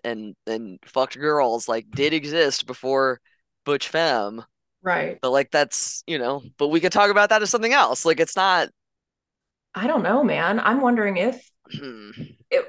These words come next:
Speaker 2: if butch for butch is really just mask for mask.
Speaker 1: Yeah, I'm, I'm approaching that, honestly. 'Cause then
Speaker 2: But I
Speaker 1: that's what you're looking for in the other person, truly, is that, like, masculinity.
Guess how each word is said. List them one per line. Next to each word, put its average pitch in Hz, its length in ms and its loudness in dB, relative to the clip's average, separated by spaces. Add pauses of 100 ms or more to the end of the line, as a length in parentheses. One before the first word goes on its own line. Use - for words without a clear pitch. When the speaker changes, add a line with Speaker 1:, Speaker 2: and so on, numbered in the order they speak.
(100)
Speaker 2:
if 208 240 0
butch 202 240 -2
for 190 200 -2
butch 185 560 -4 (1000)
is 185 200 0
really 180 300 -2
just 175 260 -10
mask 156 380 -4
for 170 180 -10
mask. - 600 -10 (380)
Speaker 1:
Yeah, 127 420 -2 (280)
I'm, 156 180 0
I'm 160 180 2
approaching 151 560 -2
that, 110 260 -4
honestly. 117 540 -6 (1200)
'Cause 175 140 -8
then 220 200 2
Speaker 2:
But 214 120 2
I 240 40 -2
Speaker 1:
that's - 100 -10
what 254 140 -6
you're 196 120 2
looking 180 320 -2
for 143 260 0
in 139 80 0
the 139 100 -4
other 131 160 -2
person, 139 480 -6
truly, 110 440 -6
is 104 140 -6
that, 101 300 0
like, - 300 -8
masculinity. 107 920 -6